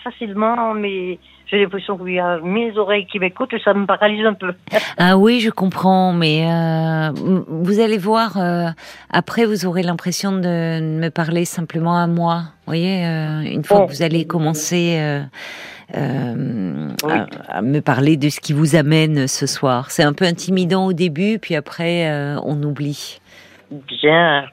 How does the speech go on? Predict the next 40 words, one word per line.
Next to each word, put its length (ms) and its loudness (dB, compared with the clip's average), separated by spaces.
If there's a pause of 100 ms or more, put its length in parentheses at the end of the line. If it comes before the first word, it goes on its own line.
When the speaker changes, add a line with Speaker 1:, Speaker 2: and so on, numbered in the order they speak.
(340)
Speaker 1:
Alors, 400 4
je 200 -2
vous 140 -8
fais 160 -2
confiance 720 0
et 140 -4
je 60 -2
me 160 0
lance. 240 0 (260)
Speaker 2:
Oui, 500 4
lancez-vous, 800 2
je 140 -4
vous 80 4
rattrape. 560 -4 (560)
Speaker 1:
<laughs> 100 -14 (800)
Voilà, 220 4
Caroline, 420 -4
j'ai 100 -8
quatre-vingt-dix 640 -8
ans. 120 -2 (520)
Speaker 2:
Ah 120 6
bon ? 320 6 (640)
Bon, 160 2
Speaker 1:
Oui. 60 -12
Speaker 2:
dites-moi, 540 -4 (100)
euh... 580 -6 (380)
Wow. 300 -4 (200)
Speaker 1:
Ah 80 -4
bon ? 140 -8 (180)
Speaker 2:
Ah 100 0
Speaker 1:
Ah 40 4
oui. 60 2
Speaker 2:
bah 180 4
non, 260 4
vous 140 2
avez 160 6
un 140 2
timbre 480 4
de 120 4
voix, 520 4